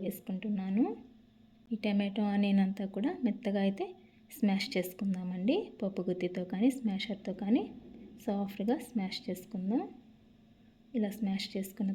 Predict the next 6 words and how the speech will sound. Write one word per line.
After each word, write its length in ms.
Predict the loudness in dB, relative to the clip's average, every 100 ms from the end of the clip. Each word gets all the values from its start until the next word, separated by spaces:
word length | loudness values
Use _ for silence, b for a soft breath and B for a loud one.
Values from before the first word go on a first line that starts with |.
| -2
తర్వాత 380 | -4 -2 -4 -6 -6 -2
మనం 200 | 2 4 4
వంపి 220 | 2 -2 -4
పెట్టుకున్న 420 | -6 -4 2 2 2 -4 B B B -4
వాటర్ 260 | -2 -2 -4
అయితే 160 | -4